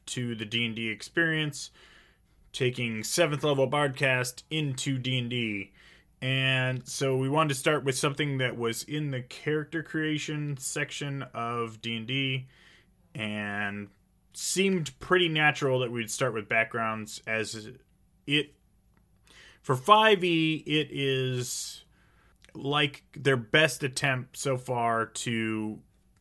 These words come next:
include a narrative in the, uh, mechanical game that is D and D. So, any thoughts you guys wanna add to this before we just jump right in?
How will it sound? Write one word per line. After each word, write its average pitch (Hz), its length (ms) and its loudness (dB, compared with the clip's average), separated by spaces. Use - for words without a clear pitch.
include 131 600 0
a 120 60 -2
narrative 117 720 0
in 113 520 -6
the, 104 520 -6
uh, 98 180 -6
mechanical 101 520 -6
game 95 380 -4
that 95 200 -8
is 95 240 -8
D 95 180 -12
and 90 120 -16
D. 87 340 -18
So, - 460 -4
any 143 260 -2
thoughts 156 520 -2
you 156 60 -4
guys 147 240 0
wanna 147 160 -2
add 147 300 -2
to - 80 -10
this 156 240 -4
before 127 320 -6
we 127 120 -6
just 123 280 -8
jump 127 260 -4
right 123 180 -2
in? 139 380 -4